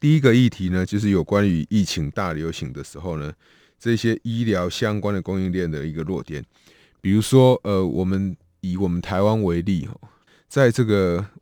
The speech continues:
武汉肺炎疫情爆发以后，大家突然发现说，诶，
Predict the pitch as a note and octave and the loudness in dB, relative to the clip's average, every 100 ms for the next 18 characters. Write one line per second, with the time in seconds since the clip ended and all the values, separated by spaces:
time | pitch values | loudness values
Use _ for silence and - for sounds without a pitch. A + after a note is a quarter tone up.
0 | _ - F2+ B2+ A#2+ C3+ F#2+ G#2 - D2+ | _ -10 0 4 6 6 6 2 -2 -6
1 | - F2+ D#2+ F2 D2 F#2+ - _ _ _ | 0 -2 0 -4 -2 -6 -8 _ _ _
2 | _ - D3 D3 C#3+ B2+ G#2+ A#2+ A2 A#2+ | _ 2 4 6 6 4 4 2 2 2
3 | G#2 - G2+ F#2+ _ _ - G#2 B2+ | 0 0 0 -2 _ _ -6 -4 -4